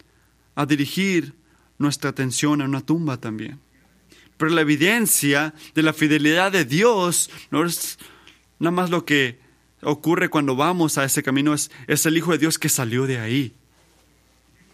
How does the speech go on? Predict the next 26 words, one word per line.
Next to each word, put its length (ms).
¿Ves 180
que 240
el 120
Jaco-, 340
la, 180
la 160
tumba 220
de 60
Jacob 280
todavía 240
está, 300
está 240
llena? 480
Todos 160
los 160
creyentes 640
de 120
Cristo, 400
todos 120
los 100
que 120
murieron, 640
están 280
esperando 560
con 140
Abraham, 580